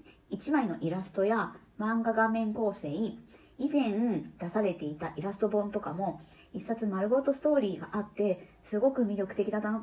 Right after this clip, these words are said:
と思っているんですけれども、あれはどうやって考えてるんだっていう、えっと、普段作品作りに参考にされていること、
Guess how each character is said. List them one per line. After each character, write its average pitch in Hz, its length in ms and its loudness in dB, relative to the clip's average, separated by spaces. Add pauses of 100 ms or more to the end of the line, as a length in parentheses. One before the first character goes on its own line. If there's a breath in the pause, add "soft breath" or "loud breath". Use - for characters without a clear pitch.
と 180 60 0
思 175 140 -2
っ 180 100 -6
て 160 140 -6
い 160 60 0
る 175 100 -2
ん 165 80 -4
で 151 80 -4
す - 100 -12
け 175 120 -2
れ 160 80 2
ど 160 100 -4
も、 247 300 0 (400 loud breath)
あ 185 100 -4
れ 196 140 0
は 269 360 2
ど 320 240 0
う 302 60 4
や 208 120 2
っ - 20 -10
て - 200 -2
考 214 120 -2 (200)
え 190 100 0
て 156 180 -2
る 147 100 -2
ん 147 140 -4
だ 226 140 2
っ - 260 -6
て - 80 -6
い 151 120 -2
う、 185 340 0 (600 loud breath)
え 180 60 -6
っ 170 40 -6
と、 190 60 -8
普 208 120 2
段 247 320 2
作 175 320 -4
品 214 360 2
作 208 240 -2
り - 120 -6
に 254 220 2
参 190 280 -4
考 180 200 -6
に 180 100 -6
さ 190 120 -10
れ 180 120 -2
て 175 120 -6
い 180 80 0
る 170 100 -2
こ 175 120 -8
と、 269 360 0